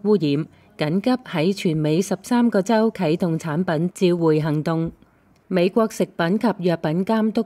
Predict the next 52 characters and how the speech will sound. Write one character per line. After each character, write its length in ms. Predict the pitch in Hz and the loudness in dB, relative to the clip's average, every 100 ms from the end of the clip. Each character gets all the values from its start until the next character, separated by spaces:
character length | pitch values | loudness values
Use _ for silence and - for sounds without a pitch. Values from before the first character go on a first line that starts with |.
| - | -2
管 160 | 165 | 0
理 140 | 185 170 | 0 0
局 120 | 160 147 - - | -2 -2 -6 -4
F 220 | 196 196 | -4 0
D 140 | 202 190 | 2 2
A 200 | 196 185 | 2 2
發 220 | 190 175 | 2 -2
出 140 | 165 208 | -2 -4
警 260 | - 147 | -2 -4
告， 340 | 170 160 143 - - - - | 0 0 0 -2 -12 -8 2
呼 180 | 240 | 4
籲 180 | 220 165 | 4 2
民 240 | 156 143 143 | 2 -2 -2
眾 280 | 180 165 170 | -2 0 0
切 160 | - | 0
勿 140 | 175 156 | -2 -2
食 140 | - 165 | -4 -4
用 240 | 175 156 156 | 0 0 2
沃 60 | 226 | 0
爾 100 | - | 0
瑪 440 | 156 160 139 143 156 - | -2 0 0 -2 -4 -6
Great 300 | - 220 208 - 175 | 2 2 2 -6 -2
Value 420 | 208 214 185 151 | 2 2 2 0
牌 260 | 160 151 | -2 -4
子 140 | 147 175 | -2 -2
嘅 300 | 208 202 190 | 0 0 2
冷 260 | 175 143 180 | 0 0 0
凍 200 | 180 185 | 0 2
蝦。 40 | |
呢 760 | 196 190 190 - _ _ 254 277 | 2 0 -4 -16 _ _ 2 4
啲 160 | 277 | 4
蝦 300 | 262 262 262 | 4 2 0
可 280 | 247 170 190 | 0 0 2
能 200 | 226 156 | 2 2
喺 140 | 160 180 | 0 0
運 180 | 202 | 0
輸 200 | 180 240 | 0 0
過 240 | 233 196 180 | 0 0 0
程 260 | 185 147 | 0 -4
中 260 | 147 214 214 - _ _ | 0 0 0 -4 _ _
接 140 | - | 0
觸 200 | 247 - 262 | 0 0 0
到 140 | 165 | 2
危 120 | 160 196 | 2 2
險 380 | 160 165 160 | 2 2 2
嘅 180 | 196 175 | 2 0
放 240 | 170 175 180 | 2 0 2
射 220 | 180 160 | 0 -2
性 340 | 156 185 180 | -2 0 0
同 280 | 180 175 147 | 0 -2 0
位 160 | 147 170 | 0 -2
素 360 | - 175 156 | 0 2 0